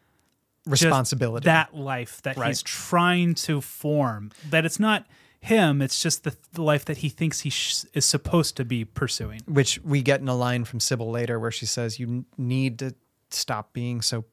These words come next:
Speaker 2: perfect. I mean, she basically makes the point of, like, it's ru-, ruining your life trying to be perfect for everyone.
Speaker 1: And it's not real. It's fake.
Speaker 2: Yeah, it's fake. And the, the thing, he meets Claire Danes, and the thing she brings out of him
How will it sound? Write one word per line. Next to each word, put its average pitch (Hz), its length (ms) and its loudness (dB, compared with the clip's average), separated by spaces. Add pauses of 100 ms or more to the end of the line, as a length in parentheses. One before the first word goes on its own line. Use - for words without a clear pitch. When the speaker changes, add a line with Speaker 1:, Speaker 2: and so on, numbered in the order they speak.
(180)
Speaker 2:
perfect. - 640 -4 (160)
I 151 120 -2
mean, 143 140 2
she 147 120 0
basically 131 340 2
makes 127 180 -4
the 123 80 -4
point 120 220 -4
of, 117 160 -6
like, 117 240 -6 (340)
it's 143 220 0
ru-, 123 260 -6
ruining 147 460 2
your 117 160 0
life 127 420 0
trying 127 320 -2
to 120 80 -6
be 117 160 -8
perfect - 500 0
for - 160 -10
everyone. 117 680 -10
Speaker 1:
And 160 100 2
it's - 160 0
not 165 160 2
real. 143 360 2
It's - 140 -12
fake. 160 180 -4
Speaker 2:
Yeah, 120 280 2
it's 135 160 -4
fake. - 520 -4
And 135 360 2 (640)
the, 143 400 6
the 147 160 0
thing, 160 480 2 (100)
he 143 160 0
meets 160 460 0 (160)
Claire 135 240 2
Danes, 131 400 0
and 120 100 -4
the 120 40 -4
thing 139 180 0
she - 160 -4
brings 131 640 2
out 143 240 0
of 120 80 0
him 110 420 -6